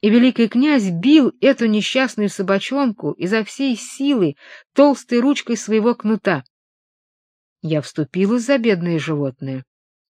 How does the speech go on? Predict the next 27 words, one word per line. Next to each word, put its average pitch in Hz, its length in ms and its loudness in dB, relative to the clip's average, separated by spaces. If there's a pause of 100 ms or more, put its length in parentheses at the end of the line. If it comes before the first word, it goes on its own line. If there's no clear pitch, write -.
но 156 120 -2
это 175 180 0
только 240 500 4
удвоило 214 800 2
удары. 147 540 -2 (1080)
Не 196 160 2
будучи 208 380 0
в - 60 -20
состоянии 190 640 0
выносить 170 580 -4
это 170 240 -4
зрелище, 160 600 -4 (340)
которое 180 380 0
показалось 160 640 -2
мне 165 140 -2
жестоким, 143 640 -4 (840)
я 185 340 0
удалилась 190 560 0
со 170 140 -8
слезами 156 480 -4
на 143 100 -6
глазах 151 480 -2
к - 60 -20
себе 156 280 -6
в - 120 -10
комнату. 147 520 -8 (1200)
Вообще, 214 580 0